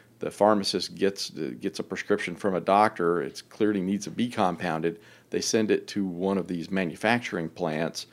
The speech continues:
and the manufacturing plant makes the product, ships it to the pharmacy, the pharmacy dispenses it. And so the pharmacist isn't really engaged and involved in the process, uh, other than staying connected with the patient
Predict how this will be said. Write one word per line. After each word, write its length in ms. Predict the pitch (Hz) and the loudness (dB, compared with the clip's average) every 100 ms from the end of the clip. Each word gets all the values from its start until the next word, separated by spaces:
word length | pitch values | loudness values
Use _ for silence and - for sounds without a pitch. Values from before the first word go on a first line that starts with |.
| - - _ - | -20 -20 _ -6
and 260 | 82 85 82 | -4 -2 -4
the 80 | |
manufacturing 680 | 87 92 82 104 101 - 95 | -4 -2 2 2 2 0 -6
plant 380 | - 95 85 - - | -2 0 0 -4 -6
makes 300 | 87 98 - | -2 -2 -2
the 80 | - | -6
product, 580 | - 85 85 85 - | 0 2 4 2 -2
ships 300 | - 107 104 | -2 0 0
it 100 | - - | -2 -10
to 60 | |
the 100 | - | -8
pharmacy, 540 | - 92 92 87 - 82 | 0 2 0 -2 -4 -4
the 120 | 85 | -2
pharmacy 420 | 90 85 80 78 | -2 -2 -4 -6
dispenses 640 | - - 107 98 80 76 | -6 -4 -2 0 -2 -4
it. 180 | 71 - - - - - _ | -4 -4 -12 -20 -20 -20 _
And 160 | 82 82 | -10 -4
so 120 | 98 | -2
the 80 | 90 | 0
pharmacist 540 | - 135 143 - 117 | 2 2 2 -4 -4
isn't 260 | 117 110 - | -4 -4 -2
really 320 | 104 104 101 | 0 2 0
engaged 520 | 92 87 87 98 98 | -2 2 4 4 0
and 80 | 87 | -6
involved 440 | 85 85 87 98 85 | -4 0 2 0 -2
in 120 | 80 | -6
the 60 | |
process, 640 | - 87 87 101 123 131 - - - - - | -2 2 4 4 2 0 -2 -12 -20 -20 -8
uh, 40 | 92 92 - | -4 -2 2
other 260 | 104 104 | 4 6
than 400 | 98 101 92 92 | 6 4 2 -2
staying 420 | - 107 95 92 | 0 2 2 0
connected 380 | - 98 92 - | -2 -2 -2 -4
with 140 | 82 - | -8 -6
the 80 | |
patient 580 | - 90 82 - 78 69 | -6 -2 -2 -2 -4 -6